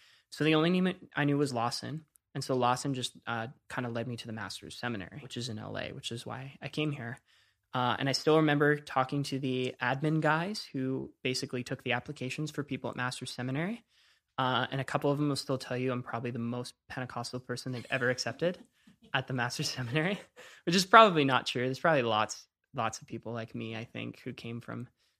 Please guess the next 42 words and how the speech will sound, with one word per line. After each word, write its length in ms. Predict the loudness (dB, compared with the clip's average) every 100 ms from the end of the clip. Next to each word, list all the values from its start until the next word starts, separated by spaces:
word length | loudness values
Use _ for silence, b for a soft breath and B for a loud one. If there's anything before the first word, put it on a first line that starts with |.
| _ -6
uh, 200 | -4 -4
just 300 | -8 -8 -10 -12
similar 520 | -6 -2 0 0 0
ideas. 540 | -2 -4 -4 -4 -4 -4 0
But 160 | 4
they 140 | 8 8
were 120 | 6
tipped 320 | 2 0 4
off 260 | 6 4 0
with 160 | -6
an 120 | -6
essay 420 | -6 -6 -4 -4 -4
that 160 | -4
I 60 | -4
wrote 240 | -4 -6
for 320 | -4 0 0
them 340 | 0 -6 -8 -14 _ _ _ -4
that 180 | -4 -4
said, 440 | -6 -2 -2 -4 -12 _ _ -10
um, 460 | -6 -4 -4 -8 -8
the 80 | -6
conclusion 440 | -2 0 0 0
was 140 | 0 -2
like, 140 | -4 0
"I 80 |
really 320 | 2 4 4 0
feel 640 | -4 -4 -2 -2 -6 -16 _ _ _ _ -8
like 180 | -6
Master's 320 | -6 -8 -8 -8
Seminary 400 | -8 -10 -10 -10
is 100 | -12
right 140 | -12
for 160 | -8 -10
me." 260 | -10 -10 -2
And 100 | 0
they'd 140 | 2
never 200 | 2 2
heard 260 | 2 0 0
that. 220 | -2 -2
They'd 160 | -4
always 240 | -4 -4 -6
had 220 | -6